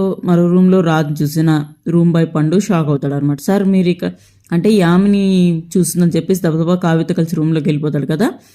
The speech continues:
ఇంతకుముందు యామినితో ఉన్నప్పుడు ఆ రూమ్ బాయ్ చూస్తాడు, ఇప్పుడు మళ్ళీ కావ్యతో ఉండడం చూసి షాక్ అవుతాడనమాట. "సార్, మీరు ఇక్కడ?" అని పండు అంటే, "ఇందాక టిప్ ఇవ్వలేదు కదా, ఇదిగో, ఇదిగో తీసుకో" అని ఏదో,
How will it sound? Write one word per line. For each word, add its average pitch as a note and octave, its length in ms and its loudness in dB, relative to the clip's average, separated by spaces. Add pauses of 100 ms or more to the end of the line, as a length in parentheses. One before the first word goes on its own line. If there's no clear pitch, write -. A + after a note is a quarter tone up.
(260)
ఇంతకుముందు A3 360 2
యామినితో G3+ 400 2
ఉన్నప్పుడు F#3+ 280 2
ఆ F#3+ 60 2
రూమ్ F3 240 2
బాయ్ F3 120 4
చూస్తాడు, D#3 340 -2
ఇప్పుడు D#3 180 -2
మళ్ళీ F3+ 340 2
కావ్యతో F3 360 2
ఉండడం E3+ 280 2
చూసి F3+ 180 -2
షాక్ E3+ 240 -2
అవుతాడనమాట. D3 540 -2 (600)
"సార్, G#3+ 260 2
మీరు G#3+ 400 4
ఇక్కడ?" G3+ 380 0
అని F#3+ 160 2
పండు F3 300 2
అంటే, F3+ 280 4
"ఇందాక F#3+ 320 2 (240)
టిప్ F3 260 -2
ఇవ్వలేదు F#3 380 4 (240)
కదా, E3+ 200 0
ఇదిగో, F#3+ 260 2
ఇదిగో F3+ 280 2
తీసుకో" D#3+ 340 -4 (600)
అని E3+ 180 -2
ఏదో, F#3+ 220 4